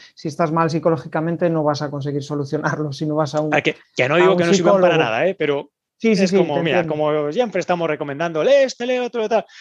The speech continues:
Speaker 2: ¿Cuántos libros llevas leído? No, ya me he leído setenta libros de comunicación.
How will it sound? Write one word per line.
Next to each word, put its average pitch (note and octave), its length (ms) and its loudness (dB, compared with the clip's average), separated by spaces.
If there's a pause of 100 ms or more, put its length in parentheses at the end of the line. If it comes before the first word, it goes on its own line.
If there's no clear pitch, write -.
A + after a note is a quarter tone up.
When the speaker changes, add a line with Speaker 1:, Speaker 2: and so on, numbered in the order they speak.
(160)
Speaker 2:
¿Cuántos G#3+ 260 2
libros A#3 260 2
llevas G#3 240 2
leído? G3 220 2
No, A3+ 80 -4
ya A3 140 -2
me C4 80 -2
he - 20 0
leído C4 220 0
setenta C4 420 0
libros B3 300 0
de G3+ 280 4
comunicación. F3+ 640 -4